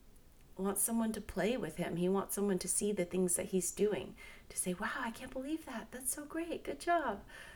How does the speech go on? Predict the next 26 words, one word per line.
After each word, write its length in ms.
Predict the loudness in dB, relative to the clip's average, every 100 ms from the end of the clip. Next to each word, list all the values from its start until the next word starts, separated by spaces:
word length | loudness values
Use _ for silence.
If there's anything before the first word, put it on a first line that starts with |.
| -18 -6 2
Um, 540 | 4 4 4 2 -2 -10 -20 -20 -20 -20 -20 -2
now, 420 | 4 6 6 2 2
would 140 | 4
it 100 | 4
be 100 | 4
appropriate 460 | 6 4 6 4 4
for 140 | 4
me 160 | 4 4
to 80 |
draw 260 | 2 2 2
some 220 | 2 2
boundaries 460 | 4 2 4 2 4
there 200 | 2 2
and 140 | 0
say, 160 | 2 0
"Hey, 440 | 0 0 2 0
I 140 | -2 -2
see 260 | 2 2
that. 240 | 4 2 0
I 20 | 0
love 320 | 2 2 2
that. 280 | 0 0 -4
I 120 | -8
need 200 | -4 -4
a 40 | -4
break," 600 | -2 0 0 -2 -6